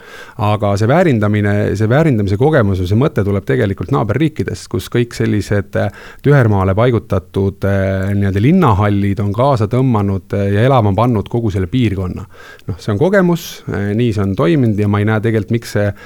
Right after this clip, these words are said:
eh, tu-, töötades turundusvaldkonnas, siis saades väga hästi aru sellest põhimõttest, et kui millegist räägid ja näitad, mis sinna tuleb, sa teed nii-öelda müüki, eelmüüki, siis see asi väärindabki seda piirkonda.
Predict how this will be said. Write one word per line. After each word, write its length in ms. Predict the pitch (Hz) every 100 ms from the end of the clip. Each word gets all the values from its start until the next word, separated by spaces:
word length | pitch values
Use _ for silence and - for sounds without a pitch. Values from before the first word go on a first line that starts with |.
| - -
eh, 180 | - 98
tu-, 200 | 101 123
töötades 400 | 131 123 101 98
turundusvaldkonnas, 800 | - 175 120 95 117 113 104 101 -
siis 160 | 107 -
saades 260 | 107 98
väga 220 | 107 117 120
hästi 200 | 131 123
aru 140 | 165
sellest 260 | 92 98 -
põhimõttest, 580 | 113 107 98 95 - 98
et 120 | 90
kui 100 | -
millegist 340 | 110 110 92 -
räägid 320 | 127 135 98
ja 60 |
näitad, 460 | 101 120 123 104 92
mis 160 | 104 -
sinna 160 | 92
tuleb, 380 | 90 131 120 104 - - -
sa 120 | 98
teed 180 | 107 95
nii-öelda 240 | 98 90
müüki, 560 | 98 139 131 - 101 92 -
eelmüüki, 720 | 117 123 110 113 104 - 98
siis 200 | 104 101
see 100 | 104
asi 260 | 113 110 101
väärindabki 920 | 117 110 95 92 - 98 95 95 92
seda 160 | 101 104
piirkonda. 420 | 139 92 92